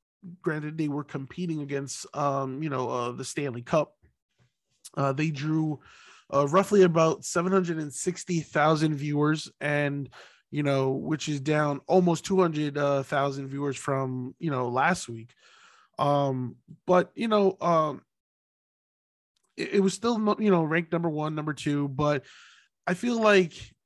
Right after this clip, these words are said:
you know, it, it, it's time for, for A E W to start,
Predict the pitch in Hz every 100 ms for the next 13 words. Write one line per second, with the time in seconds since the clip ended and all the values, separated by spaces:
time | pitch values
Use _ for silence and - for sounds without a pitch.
0 | - 190 180 156 147 - _ _ _ _
1 | _ _ _ _ _ _ _ _ _ _
2 | 180 185 185 170 165 185 - - - 185
3 | 185 185 185 185 180 180 - - - -
4 | 160 160 156 151 151 147 147 - _ _
5 | _ - - 147 147 160 147 147 139 143
6 | 139 135 127 - - _ - - 143 127
7 | - - 151 147